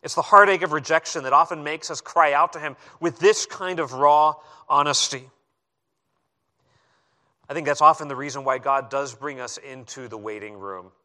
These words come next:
I think that is often why God brings us to the place of waiting, is to make us draw near to Him,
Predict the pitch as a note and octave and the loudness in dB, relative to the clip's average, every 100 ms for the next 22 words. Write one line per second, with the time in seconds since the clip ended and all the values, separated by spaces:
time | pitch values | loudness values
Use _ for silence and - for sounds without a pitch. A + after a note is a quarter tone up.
0 | _ _ _ _ _ _ C#3+ E3+ D3+ F3 | _ _ _ _ _ _ -8 -4 -4 2
1 | E3 D#3+ D3+ C#3+ C3 C#3+ C#3 C3+ D3 D3 | 4 2 -2 -4 -2 -2 -2 -6 -12 -16
2 | - C3 A#2+ C3+ C3 B2 A2+ B2 A#2+ A#2 | -20 -20 -12 -12 -12 -16 -12 -10 -10 -12
3 | A2 _ _ _ _ _ _ _ _ _ | -16 _ _ _ _ _ _ _ _ _
4 | _ _ _ _ D#4+ _ _ _ _ _ | _ _ _ _ _ _ _ _ _ _
5 | _ _ _ - D3 E3 F#3 F3 - D#3 | _ _ _ -12 -6 -2 -2 -4 2 2
6 | B2+ C3 B2+ G#2 A#2 | 2 -2 -4 -6 -10